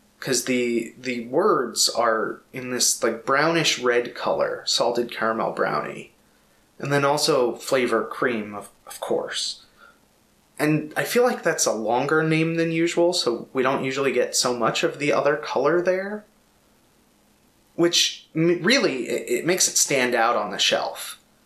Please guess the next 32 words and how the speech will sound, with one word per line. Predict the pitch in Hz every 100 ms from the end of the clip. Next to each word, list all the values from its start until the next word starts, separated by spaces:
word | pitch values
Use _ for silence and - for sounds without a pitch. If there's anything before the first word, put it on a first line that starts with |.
| _ _ _
You | 120
know, | 113 110
if | 113
you're | 143
at | 135
the | 117
grocery | 113 113 - 131
store, | - 143 143
you | 135 127
see | - - 123
these | 117 110 104 110
right | 110 101
away. | 78 71 69 - - _ _ _ _ _ _ _ _ _ _ _ _ _ _ _ -
And | 117
then, | 123 123 117 107
of | 123 117
course, | - 120 110 - -
we | 113 110
have | 117 110
the | 131
lift | 135 135 - - -
tab, | 110 101 - - - _ _ _ _ _ _
which | - 117 120
is | 110 104 - - - - _ _ _ _ _ -
way | 120 151 180 226 214 190 165
over | 127 123 117 113 104
on | 107
the | 104
side | - 120 117 117
of | 113
the | 113
package, | - 113 104 - 110 107 - - -